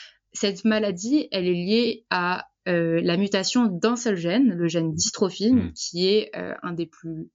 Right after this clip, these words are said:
Speaker 1: le plus long gène du génome, euh, qui va permettre de maintenir, euh, l'intégrité de la fibre musculaire. Et à cause d'une mutation dans ce gène-là, il n'est plus du tout produit. Et cette protéine dystrophine,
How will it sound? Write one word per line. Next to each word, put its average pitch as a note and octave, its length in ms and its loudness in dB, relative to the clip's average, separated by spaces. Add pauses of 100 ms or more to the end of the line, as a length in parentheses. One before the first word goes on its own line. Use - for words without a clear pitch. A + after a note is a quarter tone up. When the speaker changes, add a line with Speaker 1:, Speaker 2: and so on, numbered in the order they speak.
(200)
Speaker 1:
le G3 180 2
plus G3 180 -8
long E3+ 160 0
gène E3+ 300 -2 (200)
du D#3+ 100 -6
génome, F3 360 2 (580)
euh, F3 360 0 (140)
qui - 140 -2
va G3+ 120 0
permettre A3 560 0
de F#3 140 0
maintenir, A3+ 580 2 (100)
euh, F3 140 0
l'intégrité G#3 680 2
de G#3 60 -2
la F3+ 120 0
fibre F#3+ 280 -2
musculaire. F3+ 460 -6 (540)
Et F3+ 120 2
à E3 80 0
cause C4+ 240 0
d'une A3 140 4
mutation G#3+ 440 0
dans F3 120 -6
ce D#3+ 240 -10
gène-là, F3 420 -2
il G#3 60 0
n'est D#3+ 160 0
plus - 160 0
du A#3+ 100 4
tout A3+ 140 -6
produit. F3+ 420 -4 (460)
Et F3+ 100 2
cette F3 160 -2
protéine G3+ 400 -2
dystrophine, G#3 760 0